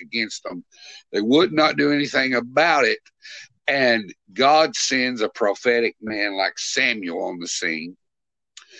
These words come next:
And Samuel comes out of obscurity with a prophetic message. And the Eli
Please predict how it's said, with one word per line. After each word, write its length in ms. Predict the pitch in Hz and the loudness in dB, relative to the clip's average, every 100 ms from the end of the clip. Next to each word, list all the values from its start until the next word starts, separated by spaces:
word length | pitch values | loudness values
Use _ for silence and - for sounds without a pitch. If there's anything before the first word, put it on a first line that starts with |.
| - - - | -20 -20 -8
And 120 | 120 | -4
Samuel 520 | - 160 175 170 135 | 0 2 0 0 -2
comes 260 | - 147 131 | 0 -2 0
out 220 | 131 131 | 0 2
of 120 | 113 | 0
obscurity 840 | 101 95 - - 139 127 107 98 95 | -2 -6 -12 -4 0 2 2 -2 -4
with 160 | 101 95 | -6 -8
a 60 | |
prophetic 720 | - 110 107 - 120 131 135 | -6 -2 -2 0 0 0 -2
message. 500 | 127 120 110 - 76 78 - _ _ _ _ _ _ _ _ _ _ _ _ - | -2 0 0 -4 -8 -10 -20 _ _ _ _ _ _ _ _ _ _ _ _ -4
And 400 | 113 110 104 101 | -2 0 -2 -4
the 360 | 107 131 160 | -6 -4 -4
Eli 500 | 165 135 113 104 101 | 0 2 2 2 0